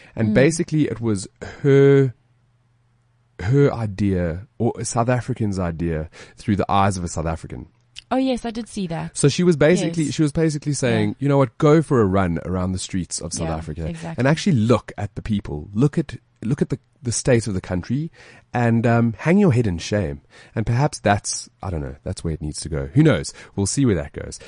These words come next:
Speaker 1: The last thing that, uh, that we are discussing in this little point is Ub-, Ubuntu Awards,
Speaker 2: Yay.
Speaker 1: which I'm super excited for. I've been nominated.
Speaker 2: Yes, you have.
Speaker 1: What?
Speaker 2: Of course you have.
Speaker 1: Ubuntu Awards.
Speaker 2: Are
Speaker 1: How
Speaker 2: you,
Speaker 1: rad is that?
Speaker 2: and you're just, are you surprised?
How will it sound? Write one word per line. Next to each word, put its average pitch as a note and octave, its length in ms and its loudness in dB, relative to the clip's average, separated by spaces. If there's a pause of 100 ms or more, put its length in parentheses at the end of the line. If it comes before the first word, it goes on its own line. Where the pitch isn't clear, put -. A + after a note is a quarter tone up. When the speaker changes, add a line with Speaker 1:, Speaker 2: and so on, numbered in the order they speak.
(100)
Speaker 1:
The C#3 80 -2
last D#3+ 320 4
thing E3+ 160 2
that, D3 180 2
uh, C3+ 300 2
that B2+ 160 0 (100)
we B2 280 0 (200)
are G2+ 120 -4
discussing G2+ 440 -2
in F2+ 100 0
this G#2+ 140 -4
little D2+ 140 -8
point D#2 300 -8
is G2+ 200 -8
Ub-, A#2 160 -2 (220)
Ubuntu C#3+ 420 4
Awards, D#2+ 320 -6
Speaker 2:
Yay. G4+ 460 -4
Speaker 1:
which A3 180 4
I'm G#3 100 4
super B3+ 260 2
excited A3+ 500 4
for. F3+ 300 4
I've F3+ 100 0
been A3+ 160 4
nominated. B3 540 6
Speaker 2:
Yes, E4 280 0
you D4+ 140 -2
have. C4 680 2
Speaker 1:
What? C#4 680 6
Speaker 2:
Of E4+ 140 -2
course G4+ 280 2
you D4+ 120 2
have. F3+ 500 2
Speaker 1:
Ubuntu C3+ 560 4
Awards. C3 380 6
Speaker 2:
Are - 20 6
Speaker 1:
How A3+ 140 8
Speaker 2:
you, B2 160 6
Speaker 1:
rad G#2+ 200 4
is G2 140 -4
that? F#2 80 -4 (100)
Speaker 2:
and F2 120 0
you're A#3 100 0
just, A#3+ 300 -8
are G3 80 -6
you G3+ 160 -6
surprised? E3+ 800 -4